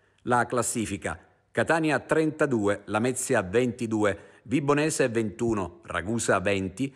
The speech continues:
Locri diciannove, Sant'Agata e Castrovillari diciotto,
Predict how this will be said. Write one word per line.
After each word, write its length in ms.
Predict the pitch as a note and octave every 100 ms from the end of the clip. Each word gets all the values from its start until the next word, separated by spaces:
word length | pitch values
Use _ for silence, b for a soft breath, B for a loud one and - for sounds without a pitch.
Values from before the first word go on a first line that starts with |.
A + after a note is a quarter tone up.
| B B
Locri 500 | A2+ A#2 - G#2 E2+
diciannove, 760 | A#2 - G2+ G2+ G2 F#2+ C3
Sant'Agata 580 | - A#2 G#2 A#2+ G#2+ G#2
e 140 | G2+ -
Castrovillari 800 | C#3 - A2+ A2 A2 G#2 F#2+ E2
diciotto, 600 | F#2+ C3+ G#2+ - C3+